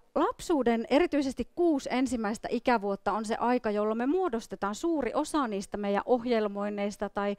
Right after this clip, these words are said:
uskomuksista tai siitä tavasta suhtautua. Sitä voisi tuntua nyt, että apua. No,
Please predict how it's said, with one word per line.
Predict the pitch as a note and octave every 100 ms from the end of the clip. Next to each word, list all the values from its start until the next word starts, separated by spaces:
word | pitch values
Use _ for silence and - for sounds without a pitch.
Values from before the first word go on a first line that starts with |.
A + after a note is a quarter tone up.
| - - -
uskomuksista | C#4 - A#3 G#3 G3 - G3 G3+
tai | - G#3 G#3 - - -
siitä | C4 A#3
tavasta | - D4 D4 B3+ -
suhtautua. | - C#4 - - D3 D#3 - - - _ - - _ _ _ _ _ _ _ _ _ _ _ _ _ _ _ _ _ _ _ _ _ _ _ _ _ - _ _ _ _ _ _ _ _ _ -
Sitä | D4+ D4
voisi | D#4+
tuntua | D#4+ E4 C#4
nyt, | B3+ A#3
että | G#3+ -
apua. | A#3 - A3+ F#3+ F3+ - - - - - - - _ _ -
No, | A3+